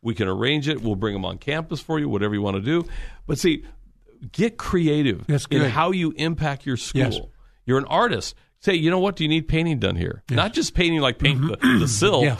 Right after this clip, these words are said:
Speaker 1: but do you, would you like a mural over there?
Speaker 2: Oh, my.
Speaker 1: Would you like this? Oh, my goodness. You can do so many things
Speaker 2: Yes.
Speaker 1: with so many gifts. You're a musician. Help the drama department.
Speaker 2: Yes.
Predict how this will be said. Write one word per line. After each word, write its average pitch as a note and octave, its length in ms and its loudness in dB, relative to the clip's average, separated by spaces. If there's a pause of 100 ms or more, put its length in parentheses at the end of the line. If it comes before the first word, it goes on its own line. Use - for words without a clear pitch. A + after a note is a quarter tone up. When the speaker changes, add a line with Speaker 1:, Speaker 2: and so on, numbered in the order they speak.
Speaker 1:
but - 340 -2
do B2+ 80 -2
you, E3+ 180 0
would C3 200 -6
you D3+ 80 -2
like F#3+ 100 -4
a F3 60 -2
mural C3 540 -2
over E3 140 -6
there? F3+ 360 -8
Speaker 2:
Oh, A#2 100 2
my. A2 180 0
Speaker 1:
Would C3+ 120 0
you E3 80 0
like E3 240 -2
this? G3 260 -4 (680)
Oh, A#2+ 360 2
my B2+ 160 0
goodness. D#3+ 340 -4
You C#3 100 -2
can C3+ 160 -2
do B2+ 140 0
so D3 340 -4
many F#3 220 -2
things A#2+ 220 2
Speaker 2:
Yes. C#3 80 -2
Speaker 1:
with B2 80 -4
so D#3 140 -2
many D#3+ 120 -2
gifts. D#3+ 200 -2 (220)
You're A2+ 160 0
a A#2+ 40 2
musician. C3+ 580 0 (320)
Help - 440 -4
the A2 60 -8
drama C3+ 320 -4
department. A#2+ 460 -8
Speaker 2:
Yes. G#2 300 -2